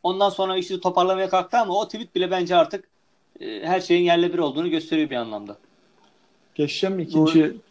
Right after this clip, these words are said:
Speaker 2: bombaya?
Speaker 1: Ee, direkt o bombaya mı geçelim? Direkt o bombaya geçelim.
Speaker 2: Geç, geç,
Speaker 1: Aslında
Speaker 2: hadi. Hadi bari bu
Speaker 1: geçelim,
Speaker 2: yoldan
Speaker 1: direkt ona.
Speaker 2: gittik. Hadi devam edelim.
Speaker 1: Aynen. Kelemole bölümümüzün hakkını
Speaker 2: Aynen.
Speaker 1: verelim bari. Ee, direkt olarak.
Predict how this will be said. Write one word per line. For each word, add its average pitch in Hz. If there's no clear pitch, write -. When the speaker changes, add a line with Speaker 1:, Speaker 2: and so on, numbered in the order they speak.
Speaker 2:
bombaya? 135
Speaker 1:
Ee, 131
direkt 196
o 190
bombaya 180
mı 220
geçelim? 147
Direkt 160
o 160
bombaya 160
geçelim. 151
Speaker 2:
Geç, 151
geç, 139
Speaker 1:
Aslında 180
Speaker 2:
hadi. 190
Hadi 151
bari 208
bu 185
Speaker 1:
geçelim, 240
Speaker 2:
yoldan 247
Speaker 1:
direkt 247
ona. 233
Speaker 2:
gittik. -
Hadi 233
devam 269
edelim. 208
Speaker 1:
Aynen. 180
Kelemole 220
bölümümüzün 190
hakkını 196
Speaker 2:
Aynen. 190
Speaker 1:
verelim 185
bari. 139
Ee, -
direkt 160
olarak. 165